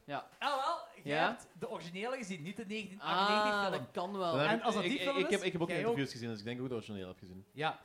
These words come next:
Speaker 3: Kut, het is
Speaker 2: Eh,
Speaker 3: geen achtennegentig film, of wat?
Speaker 2: nee, dit is geen ach-, d-, dit is een, nee, wacht. Alien Abduction, Incident in Lake County is een achtennegentig film, maar dit is de remake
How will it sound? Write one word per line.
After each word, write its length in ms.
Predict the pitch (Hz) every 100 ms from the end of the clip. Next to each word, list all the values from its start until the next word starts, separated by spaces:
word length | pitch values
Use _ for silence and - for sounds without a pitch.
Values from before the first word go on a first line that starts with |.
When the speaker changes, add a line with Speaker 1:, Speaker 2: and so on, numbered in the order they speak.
| _ - - -
Speaker 3:
Kut, 200 | 208 214 214
het 100 | 226
is 100 | 214
Speaker 2:
Eh, 60 |
Speaker 3:
geen 160 | 185 180
achtennegentig 400 | 170 147 - -
film, 180 | 113 90
of 120 | -
wat? 120 | 80 - _ -
Speaker 2:
nee, 220 | 165 165
dit 100 | 214
is 60 | 214
geen 160 | 247 220
ach-, 120 | 220 196
d-, 160 | 185 175
dit 140 | 320
is 140 | 415 269
een, 120 | 240 175
nee, 300 | 185 147 147
wacht. 280 | 202 - -
Alien 280 | 214 269 277
Abduction, 500 | 175 214 233 320 302 - _ _
Incident 440 | 254 - 233 233
in 80 | 190
Lake 240 | 180 214 -
County 380 | 214 240 247 -
is 140 | 214
een 120 | 190 185
achtennegentig 480 | 185 185 220 214
film, 300 | - 180 139
maar 120 | 135 139
dit 120 | 233
is 100 | 185
de 140 | 147 131
remake 480 | 208 254 302 359